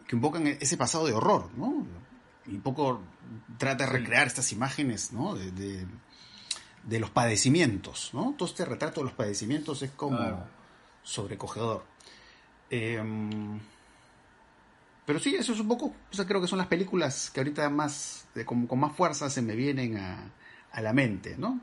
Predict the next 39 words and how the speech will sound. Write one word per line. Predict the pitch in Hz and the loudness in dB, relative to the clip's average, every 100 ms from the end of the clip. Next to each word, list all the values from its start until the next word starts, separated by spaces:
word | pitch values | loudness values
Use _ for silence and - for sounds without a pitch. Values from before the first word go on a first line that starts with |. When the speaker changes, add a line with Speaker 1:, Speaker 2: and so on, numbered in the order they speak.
| - | -2
Speaker 1:
Hay | - | 4
otras | 285 254 | 6 8
películas | 233 220 | 8 6
interesantes, | 190 160 226 202 170 | 8 10 10 8 6
Speaker 2:
Sí, | |
Speaker 1:
por | 160 | 2
supuesto. | 139 139 180 180 | 2 2 2 2
Speaker 2:
yo | |
creo | 175 170 | -2 2
que | |
son | 165 | 6
Speaker 1:
Bueno, | 170 | 8
Speaker 2:
las | 151 | 8
Speaker 1:
Objetos | 190 185 | 6 6
Speaker 2:
películas. | 160 190 | 6 6
Speaker 1:
Rebeldes, | 190 180 | 4 4
eso | 185 180 | 2 2
ya | 165 | 4
lo | 165 | 4
comentamos | 143 135 147 160 | 2 2 2 2
Speaker 2:
Sí, | 151 | 4
Speaker 1:
la | 139 | 2
vez | |
Speaker 2:
sí. | 160 | 2
Speaker 1:
pasada. | 151 - 175 170 170 170 - - | 0 2 4 4 2 -2 -14 -18
Es | - | 0
uno | |
de | |
los | |
Speaker 2:
Ya | 160 | 4
lo | 143 | 4
Speaker 1:
documentales | 143 127 151 147 | 4 4 6 4
también | 165 139 | 4 4
que | |
más | 139 | 4
me | 139 | 2
Speaker 2:
comentamos | 127 | 0
Speaker 1:
ha | 127 | 0
gustado. | 139 | 0